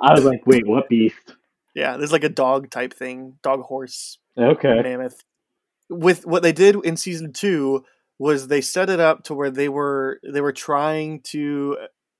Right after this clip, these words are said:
Speaker 2: do something, like, they were trying to prove something. They were going after Baron von Strucker
Speaker 1: Mm-hmm.
Speaker 2: and eventually got all they needed for them to do some sort of initiative that they had been talking about all season. Essentially, the initiative is you call the Avengers in.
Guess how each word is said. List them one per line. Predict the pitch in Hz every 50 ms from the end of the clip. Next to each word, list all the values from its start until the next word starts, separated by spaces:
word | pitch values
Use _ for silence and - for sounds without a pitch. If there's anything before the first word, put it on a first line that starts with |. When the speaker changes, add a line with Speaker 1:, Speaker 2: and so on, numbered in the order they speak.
| - - _
Speaker 2:
do | - 151 160 143
something, | 127 - - - 151 139 131 131 -
like, | - 139 135
they | 143 147
were | 147 135
trying | - 160 160 160
to | 156 -
prove | - - - 151 143 131
something. | - - -
They | 151 147
were | 151
going | 160 196 214 208
after | 190 - 175
Baron | 147 147 147 143 143
von | 135 131 127
Strucker | 123 - - 131 127 - 123 123 127 - _ _ -
Speaker 1:
Mm-hmm. | 131 120 107 131 120 156 - _ _ _ _ -
Speaker 2:
and | - 143 151
eventually | 143 143 160 160 165 - - 160 151 143 143 135
got | 131 123 139 135 -
all | - 139 143 139
they | 139 135 131
needed | 135 135 135 131 135 131 131 127
for | - - 139 131
them | 135 131 131 127 127 -
to | - - 131 127 127 123 123 123 123 120 117 _ _ _ _ _ _ _ -
do | 156 170
some | 156 - - 175 156
sort | - 190 165
of | 151 143
initiative | 135 139 143 139 131 - - 139 127 123 127 127 127 123 120 120 120 - _ _
that | 135 131 127
they | 131 131
had | 127 123
been | 127 123 123
talking | - 127 - - 127
about | 127 - -
all | 143 135
season. | - - 139 135 120 123 127 -
Essentially, | 135 - - 165 151 156
the | 139 139
initiative | 135 131 139 135 - - 131 123 117 123
is | 127 120 -
you | 135 135
call | - - 139 135 131
the | 127
Avengers | 123 120 123 123 123 123 117 - -
in. | - 120 _